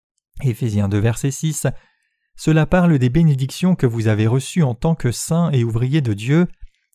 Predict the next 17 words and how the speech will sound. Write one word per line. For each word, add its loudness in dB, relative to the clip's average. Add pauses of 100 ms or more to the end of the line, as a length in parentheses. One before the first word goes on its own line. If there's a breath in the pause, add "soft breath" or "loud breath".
En 0
d'autres -2
termes, 2 (480 soft breath)
Dieu -2
parle 0
de 4
nous 2
tous -2
qui -2
croyons 2
dans 2
l'évangile 2
de 2
l'eau 2
et 2
de 2
l'esprit. 0